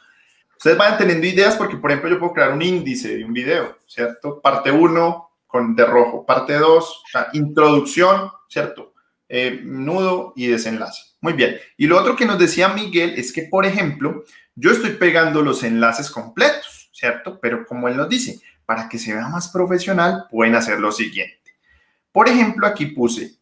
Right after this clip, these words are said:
el enlace, pero aquí también quiero que se vea como un hipervínculo sobre el nombre. Entonces, seleccionamos, ¿sí? Nos venimos a la opción de más recursos, aquí, como enriquecer,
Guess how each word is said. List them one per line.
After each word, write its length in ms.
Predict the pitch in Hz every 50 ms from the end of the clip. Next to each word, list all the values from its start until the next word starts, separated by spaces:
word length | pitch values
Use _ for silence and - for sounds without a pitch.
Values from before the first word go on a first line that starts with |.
| _
el 200 | - 123 120 120
enlace, 460 | 120 120 120 123 160 208 226 330 - - -
pero 240 | - 131 120 120 117
aquí 240 | 113 - - 117 113
también 320 | 135 135 143 143 143 143
quiero 240 | 147 170 185 185 190
que 100 | - 113
se 120 | - 117
vea 200 | 107 107 110 110
como 180 | - 143 - 123
un 80 | 120
hipervínculo 1000 | 117 120 - - 127 107 107 - 127 135 143 131 123 - - 151 160 160 156 - -
sobre 680 | - - 113 113 110 107 113 113 131 160 - - - _
el 220 | 117 110 107 110 110
nombre. 380 | 110 101 98 92 - _ _ _ _ _ _ _ _ _
Entonces, 320 | _ - - - - -
seleccionamos, 1200 | - - - 127 123 123 120 120 120 - - 127 123 123 127 123 123 127 147 202 - - - - _ _ _ _ _ _
¿sí? 440 | - - - 117 - - - - _ _ _ _ _ - _ _ _ _ _
Nos 300 | 120 127 135 131 123 113
venimos 400 | 123 131 131 131 127 131 147 165
a 40 | 175
la 100 | 165 160
opción 300 | 135 - - 127 123 120
de 340 | 123 135 139 160 160 - - -
más 520 | 123 123 123 127 131 131 131 127 123 127
recursos, 920 | 127 156 160 - - 180 156 135 113 113 - - 139 175 226 - - _ _
aquí, 420 | _ _ _ _ - 135 131 113 -
como 240 | 117 113 110 110
enriquecer, 840 | 117 113 117 117 113 - 113 113 113 113 117 139 - - - -